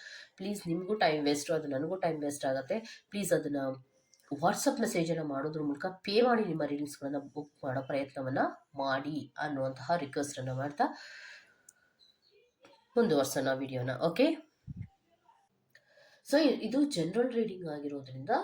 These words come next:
ರೆಸೋನೇಟ್ ಆದ್ರೆ ಮಾತ್ರ ತಗೊಳ್ಳಿ, ಅಥವಾ ಈ ಸಿಚುಯೇಷನ್ಸ್‌ಗಳಲ್ಲಿ ಯಾರೇನಾದ್ರೂ ಇದ್ರೆ ಮಾತ್ರ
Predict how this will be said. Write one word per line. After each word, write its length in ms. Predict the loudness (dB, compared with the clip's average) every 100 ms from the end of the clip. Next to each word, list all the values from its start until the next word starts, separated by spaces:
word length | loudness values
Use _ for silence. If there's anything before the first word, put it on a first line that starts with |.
| -2
ರೆಸೋನೇಟ್ 520 | -6 -4 -2 -2 -2 -4
ಆದ್ರೆ 300 | -6 -4 -4
ಮಾತ್ರ 260 | -4 -8 -8
ತಗೊಳ್ಳಿ, 280 | -6 -6 -6
ಅಥವಾ 640 | -6 -10 -4 2 2 0 -10 -10
ಈ 140 | -2 0
ಸಿಚುಯೇಷನ್ಸ್‌ಗಳಲ್ಲಿ 1120 | 0 0 2 2 2 0 -2 -6 -4 -4 -2
ಯಾರೇನಾದ್ರೂ 800 | -2 0 -2 -4 -6 -6 -6 -10 -8
ಇದ್ರೆ 340 | -6 0 0
ಮಾತ್ರ 380 | 0 -4 -6 0